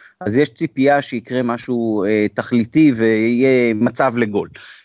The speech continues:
וכשיתר השחקנים מקבלים את הכדור, גם כשזה טוואטחה עם הדריבל שלו, זה הרבה פעמים עם ראש בקיר, קצת מזכיר את עזרא במובן הזה,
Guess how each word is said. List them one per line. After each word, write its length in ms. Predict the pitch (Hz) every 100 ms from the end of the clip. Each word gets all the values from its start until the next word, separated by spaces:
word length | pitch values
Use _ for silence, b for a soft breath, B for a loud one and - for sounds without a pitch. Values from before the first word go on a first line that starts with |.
| B
וכשיתר 1300 | 104 110 - 120 113 110 107 110 110 113 170 196
השחקנים 440 | 160 - - 143 151
מקבלים 320 | - 135 143
את 80 | 139
הכדור, 440 | 131 120 135 113
גם 180 | 117 131
כשזה 340 | - 127 120
טוואטחה 440 | 113 117 127 - 120
עם 180 | 110 110
הדריבל 600 | 107 107 107 127 127 120
שלו, 280 | 120 117
זה 80 | 104
הרבה 200 | 104 117
פעמים 260 | 113 123 120
עם 160 | 113 107
ראש 200 | 120 120
בקיר, 440 | 107 - 127 117 -
קצת 220 | 110 107
מזכיר 380 | 107 - 120 113
את 100 | 117
עזרא 280 | 123 113
במובן 440 | 127 127 127 131 135
הזה, 220 | 135 170